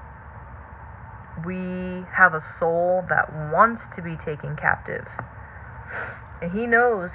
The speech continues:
that if he could switch our passion, switch our addiction, if he could get us to light up over his word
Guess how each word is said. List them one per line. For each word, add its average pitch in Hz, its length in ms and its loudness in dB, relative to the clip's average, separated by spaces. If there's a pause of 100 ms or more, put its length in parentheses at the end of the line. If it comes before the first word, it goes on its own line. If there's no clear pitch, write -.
that 165 160 8
if 170 220 0
he 202 100 -4
could 180 240 -6
switch - 560 -4
our 180 280 10
passion, 208 720 6 (1300)
switch 190 500 -2
our 180 280 8
addiction, 185 720 -2 (1600)
if 180 140 -4
he 233 200 -6
could 214 240 -8
get 202 280 2
us 202 220 12 (200)
to 180 80 0
light 175 420 6
up 202 360 6
over 175 260 2
his 165 260 -4
word 175 600 8